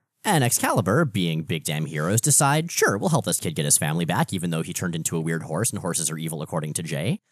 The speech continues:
And so they go to the Institute for Psychic Research, disguising themselves, or at least Captain Britain, Phoenix, and Megan, the human-looking ones,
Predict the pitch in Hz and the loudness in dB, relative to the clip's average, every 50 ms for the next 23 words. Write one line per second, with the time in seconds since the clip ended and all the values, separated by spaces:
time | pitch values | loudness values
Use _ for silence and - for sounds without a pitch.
0 | _ _ _ _ - 107 110 110 - - 98 98 98 107 113 127 107 80 - - | _ _ _ _ -2 0 2 4 4 4 4 4 4 4 2 2 0 -2 -4 -2
1 | 73 76 95 110 - - - - 73 73 82 90 92 98 92 104 - - - 127 | 0 0 0 2 2 0 0 0 -2 -4 -4 -4 -4 -4 -2 -2 0 0 0 0
2 | 117 - 135 120 - 123 - 147 135 - 139 - - - 95 - - - - 110 | -2 0 0 0 0 0 -4 -6 -6 -4 -2 0 0 0 0 -2 -2 0 0 0
3 | - - 87 90 92 - 98 95 92 90 - - 82 80 92 135 190 190 - - | 2 2 0 0 0 0 0 -2 0 0 0 0 2 0 0 0 0 0 2 2
4 | 113 107 98 92 101 95 85 - - - - - 117 - - 95 85 92 87 73 | 2 2 2 0 -2 -2 -2 -2 -2 -2 0 0 0 0 -2 -4 -4 -4 -4 -4
5 | 78 76 76 73 - - 107 85 73 - - - 78 82 101 143 127 98 90 90 | -4 -6 -6 -6 -4 -2 -2 -2 -2 -2 -4 -4 -2 -2 0 0 0 0 -2 -4
6 | 85 92 - 165 143 92 76 76 69 - 76 71 65 67 71 82 117 151 - - | -4 -2 0 0 0 0 -2 -4 -6 -6 -6 -6 -4 -4 -4 -4 -2 0 0 0